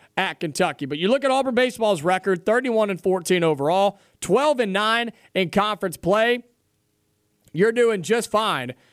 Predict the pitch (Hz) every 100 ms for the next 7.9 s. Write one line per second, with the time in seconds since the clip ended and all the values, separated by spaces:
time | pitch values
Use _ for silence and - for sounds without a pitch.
0 | _ 175 165 170 180 175 156 151 180 170
1 | 135 107 95 - _ _ - 202 247 226
2 | 185 175 175 160 151 156 151 139 127 156
3 | 139 120 110 226 285 254 226 214 214 _
4 | _ - 226 269 254 220 233 220 196 160
5 | 240 - 202 196 185 175 143 165 190 165
6 | 170 143 180 143 131 _ _ _ - 202
7 | 220 202 196 175 - 233 254 247 240